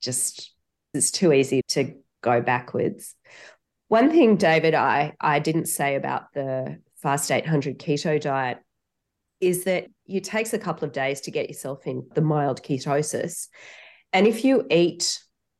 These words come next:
too many carbs, you'll take yourself out of it, and you'll have three more days of trying to get back into it again and feeling hangry and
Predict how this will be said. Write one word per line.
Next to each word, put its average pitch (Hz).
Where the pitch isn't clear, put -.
too -
many 139
carbs, 139
you'll 147
take 165
yourself 143
out 131
of -
it, -
and 139
you'll 147
have 135
three 143
more 135
days 131
of 127
trying 147
to 135
get 120
back 120
into 139
it 131
again 120
and 135
feeling 131
hangry 131
and 127